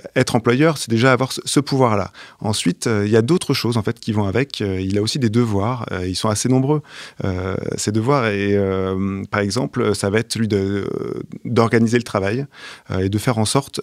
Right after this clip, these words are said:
euh, qu'il respecte la santé et la sécurité, euh, des salariés. Euh, il y a évidemment aussi, euh, le devoir de donner une rémunération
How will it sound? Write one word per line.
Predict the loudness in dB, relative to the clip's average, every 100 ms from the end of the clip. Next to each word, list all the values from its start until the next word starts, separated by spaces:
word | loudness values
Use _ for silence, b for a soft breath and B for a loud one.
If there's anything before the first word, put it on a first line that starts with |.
| -2
euh, | -2
qu'il | 0 0
respecte | 0 0 -2 0
la | -2
santé | -2 -4 -2 -2 0
et |
la | -2
sécurité, | -2 -4 -4 -2 -2 -2 -2
euh, | -4 -4
des | -4
salariés. | -2 -2 -4 -10 _ _ B B B B -12
Euh, | -8
il | -4
y |
a | -2
évidemment | 4 6 6 4
aussi, | 2 -2 -2 0 0
euh, |
le | 0 0
devoir | 2 2
de |
donner | 2 4 4
une | 2
rémunération | 2 4 4 4 2 0 0 0